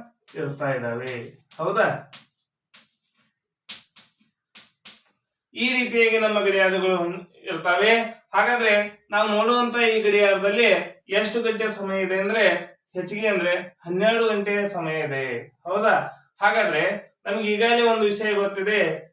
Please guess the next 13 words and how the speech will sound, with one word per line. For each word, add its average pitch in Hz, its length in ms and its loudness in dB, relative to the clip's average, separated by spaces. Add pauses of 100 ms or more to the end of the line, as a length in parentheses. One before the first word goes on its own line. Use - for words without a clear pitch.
(120)
ಏನಿದೆ? 190 720 -2 (1080)
ಒಂದು 208 400 0
ದಿನಕ್ಕೆ 202 760 0 (460)
ಇಪ್ಪತ್ನಾಲ್ಕು 202 880 -4
ಗಂಟೆ, 123 600 -6 (260)
ಒಂದು 156 280 -4
ದಿವಸಕ್ಕೆ, 156 580 -4 (600)
ಒಂದು 165 320 -2
ದಿನಕ್ಕೆ 185 420 0 (420)
ಇಪ್ಪತ್ನಾಲ್ಕು 233 720 0
ಗಂಟೆ 202 320 0
ಇದೆ. 151 640 -2
ಹಾಗಾದ್ರೆ 202 720 2